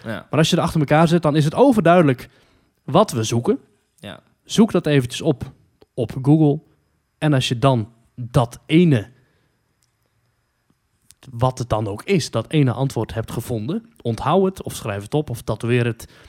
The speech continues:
Speaker 2: Laat het Bram Elstak tatoeëren op je linkerarm.
Speaker 1: <laughs>
Speaker 2: En dan kun je het, eh,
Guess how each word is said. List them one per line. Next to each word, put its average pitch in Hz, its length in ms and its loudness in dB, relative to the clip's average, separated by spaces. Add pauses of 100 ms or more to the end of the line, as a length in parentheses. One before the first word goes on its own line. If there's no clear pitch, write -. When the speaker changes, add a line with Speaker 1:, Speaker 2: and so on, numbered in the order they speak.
(200)
Speaker 2:
Laat 117 220 -2
het 117 100 -8
Bram 113 200 0
Elstak 117 380 -2
tatoeëren 117 520 0
op - 120 -12
je 117 120 -4
linkerarm. 160 560 -2 (380)
Speaker 1:
<laughs> - 360 -8
Speaker 2:
En 214 120 4
dan 190 100 6
kun 208 160 6
je 143 80 8
het, 120 260 0
eh, 110 220 2